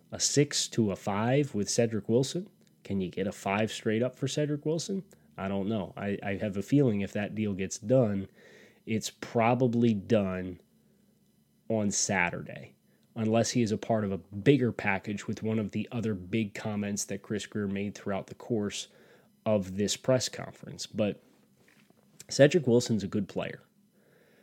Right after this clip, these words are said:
Uh, but there is a redundancy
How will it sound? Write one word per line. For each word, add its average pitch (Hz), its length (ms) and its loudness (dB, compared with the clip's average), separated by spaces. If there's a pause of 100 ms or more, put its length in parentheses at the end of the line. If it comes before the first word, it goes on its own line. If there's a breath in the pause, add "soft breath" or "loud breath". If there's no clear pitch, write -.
(240 soft breath)
Uh, 90 320 -10
but 104 360 -2
there 120 560 4
is 110 600 2 (840 soft breath)
a 113 100 -2
redundancy 107 1080 4